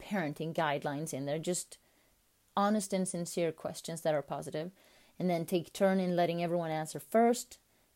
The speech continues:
and let everyone answer each question. Give points if you want or other rewards and just have a good time. As we were packing up the game, uh, one of my children said,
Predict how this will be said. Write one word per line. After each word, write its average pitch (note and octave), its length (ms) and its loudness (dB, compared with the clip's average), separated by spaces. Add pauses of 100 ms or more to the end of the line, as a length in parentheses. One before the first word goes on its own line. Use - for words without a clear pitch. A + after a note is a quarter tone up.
and F3 140 0
let E3+ 180 2
everyone G3 360 6
answer E3+ 440 -2
each - 280 -4
question. B3+ 540 -4 (540)
Give D#3+ 260 -4
points F#3 640 -2
if A#3 140 -8
you A3+ 60 0
want C#4 300 0
or F3 340 2
other E3+ 220 -2
rewards F3+ 560 -6 (640)
and E3 120 -8
just - 200 -8
have D#3 100 -6
a D#3+ 60 -6
good D#3 140 -4
time. A3+ 260 -2 (960)
As G3 220 4
we C4 140 6
were C4 160 6
packing A3+ 480 -2
up A#3+ 160 -2
the - 80 -4
game, A3 480 -2 (680)
uh, E3 80 -4
one F3+ 160 0
of G3+ 60 0
my F3+ 120 0
children E3 340 -4
said, D#3 420 -2